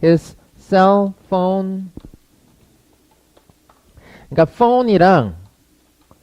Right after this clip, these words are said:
이거랑 많이 쓰는, 붙여 쓰는 단어인 거예요. Phone rang, phone rings 이렇게, 그쵸? 그러면 요렇게 많이 쓰는구나라고 보고 이렇게 해놓는 것도 좋은 일이죠. 우리도 그렇게 그냥 쓰잖아. 전화가 왔다,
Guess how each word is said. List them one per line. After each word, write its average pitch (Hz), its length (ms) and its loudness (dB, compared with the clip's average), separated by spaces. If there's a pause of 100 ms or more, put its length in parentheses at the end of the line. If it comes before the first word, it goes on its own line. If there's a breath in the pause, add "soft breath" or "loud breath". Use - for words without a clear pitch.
(400)
이거랑 147 720 2
많이 156 260 -2
쓰는, 165 560 -4
붙여 226 300 -2
쓰는 180 360 -4
단어인 104 480 -6
거예요. 87 520 -4 (720 soft breath)
Phone 202 440 -4 (120)
rang, 101 400 -4 (420)
phone 202 520 -4
rings 113 520 -8
이렇게, 120 380 -4
그쵸? 214 320 -4 (280 soft breath)
그러면 170 320 2
요렇게 151 320 0
많이 123 280 -4
쓰는구나라고 170 800 0
보고 135 420 -4
이렇게 131 220 -8
해놓는 160 420 -6
것도 135 200 -8
좋은 123 400 -6
일이죠. 85 380 -8 (260 soft breath)
우리도 190 260 -2
그렇게 156 140 -2
그냥 151 100 -2
쓰잖아. 180 240 -4
전화가 147 640 -2 (500)
왔다, 123 600 -2